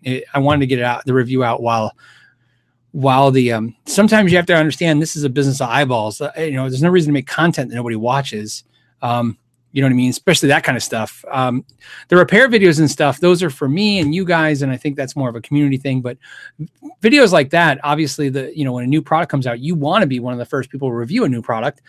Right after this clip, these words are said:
That gets, you know, that's when the excitement's out. So there's no reason to review it, you know, months afterwards. So the, uh, that's what happened. So I said I'd do it, and then it, you know,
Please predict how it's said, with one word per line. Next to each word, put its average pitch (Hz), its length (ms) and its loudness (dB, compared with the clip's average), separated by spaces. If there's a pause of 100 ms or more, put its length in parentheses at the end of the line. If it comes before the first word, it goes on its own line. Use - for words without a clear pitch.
(220)
That 151 140 -2
gets, 147 240 -4 (160)
you 147 120 0
know, 127 60 -2
that's 143 180 -4
when 156 100 0
the 135 60 2
excitement's 135 480 -2
out. 107 320 -10
So 143 100 -6
there's 131 100 -2
no 147 80 0
reason 139 180 0
to 120 80 -2
review 117 240 -2
it, 113 160 -6
you 113 100 -6
know, 110 60 -4
months 110 300 -6
afterwards. 113 520 -12 (560)
So - 300 -10 (1500)
the, 113 300 -6
uh, 101 80 -10 (560)
that's 110 200 -6
what 120 120 -6
happened. 110 360 -10 (2000)
So - 160 -6
I 117 60 -2
said 156 180 2
I'd 143 160 4
do 135 140 4
it, 139 180 0
and 120 100 -6
then 110 120 -6
it, - 100 -10 (260)
you 113 100 -10
know, 107 200 -12